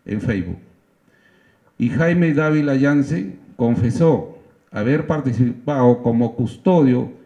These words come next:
del secuestrado mientras permaneció en el lugar de cautiverio y facilitó su cuenta bancaria en el Banco Continental, en la cual depositaron la suma de quinientos soles. Esta es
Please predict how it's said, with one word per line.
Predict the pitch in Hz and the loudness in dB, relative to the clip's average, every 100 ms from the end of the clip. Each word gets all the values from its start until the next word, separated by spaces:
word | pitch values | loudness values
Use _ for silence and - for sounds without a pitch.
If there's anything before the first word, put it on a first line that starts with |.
| _ _ | _ _
del | 107 107 | -8 -8
secuestrado | 117 104 110 - 147 151 147 | -8 -8 -8 -4 -2 0 0
mientras | 127 123 120 98 - | 2 0 -4 -8 -10
permaneció | - 107 110 107 104 139 | -8 -4 -4 -4 -4 -2
en | 139 | 0
el | 131 | 0
lugar | 117 139 156 139 | 0 -2 -4 -6
de | 123 | -8
cautiverio | 120 117 135 131 156 151 165 - - _ _ - | -6 -4 -2 -2 -2 -4 -4 -8 -16 _ _ -12
y | 110 | -8
facilitó | 110 120 - 107 107 135 | -4 -6 -6 -6 -4 -4
su | 139 151 | -4 -4
cuenta | 156 147 135 147 | -4 -4 -2 -4
bancaria | 143 139 139 139 123 127 139 135 - _ _ _ | -2 -4 -2 -4 -2 -4 -6 -12 -20 _ _ _
en | - | -8
el | 113 | -4
Banco | 113 135 143 139 | -2 -2 -2 0
Continental, | 131 113 95 - - 120 117 120 147 139 143 - - | 0 -2 -6 -14 -6 -2 0 -2 -2 -2 -4 -10 -14
en | 107 98 | -10 -8
la | 101 | -8
cual | - 139 135 | -4 -4 -4
depositaron | 139 127 120 110 139 139 135 | -6 -6 -6 -6 -4 -2 -2
la | 113 | -2
suma | - 135 131 | -4 -2 -2
de | 117 | -4
quinientos | 110 120 123 113 104 - 82 - _ - | -4 -2 -2 -6 -10 -12 -20 -20 _ -14
soles. | 104 95 87 - - _ _ _ _ _ _ _ _ _ _ _ - | -10 -8 -10 -16 -20 _ _ _ _ _ _ _ _ _ _ _ -4
Esta | 151 165 180 | -2 2 2
es | - | 0